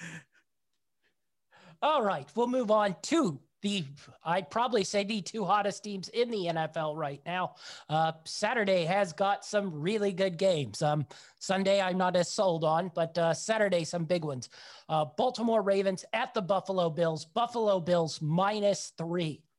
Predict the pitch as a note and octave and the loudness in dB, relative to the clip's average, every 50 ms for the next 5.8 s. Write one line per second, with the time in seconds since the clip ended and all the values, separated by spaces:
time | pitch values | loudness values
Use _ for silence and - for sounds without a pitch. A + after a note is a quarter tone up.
0 | _ _ _ _ _ _ _ _ _ _ _ _ _ _ _ _ - D3 D#3 E3 | _ _ _ _ _ _ _ _ _ _ _ _ _ _ _ _ -6 -4 -2 0
1 | E3 D#3+ D#3 D#3 C3+ - _ _ _ _ _ _ _ _ _ _ _ _ _ _ | 0 -2 -2 -4 -8 -12 _ _ _ _ _ _ _ _ _ _ _ _ _ _
2 | _ _ _ _ _ _ _ _ _ _ _ _ - F3 D#3 G#3 A3+ A#3 B3 C#4+ | _ _ _ _ _ _ _ _ _ _ _ _ -10 -6 -2 0 2 2 2 2
3 | B3 G#3 - - - - G3 - - - - - - _ G3 G#3+ A3+ A#3 - B3 | 0 -2 -6 -8 -8 -10 -12 -18 -20 -20 -20 -20 -8 _ 0 0 0 0 0 -2
4 | A3 - A#3+ A#3 A3+ - - A3 A3 A3 A3 A3 A3 A3 A3 G#3+ A3+ A3 G#3 G3+ | -2 0 0 0 0 0 -2 0 4 4 4 4 2 2 0 0 2 2 2 2
5 | G3+ G3 G3 G3+ G#3 G3+ G3 G3 G3 - - F#3+ F#3+ G3 A3 A3+ | 2 2 2 2 2 2 2 0 -2 -2 0 2 2 2 0 -2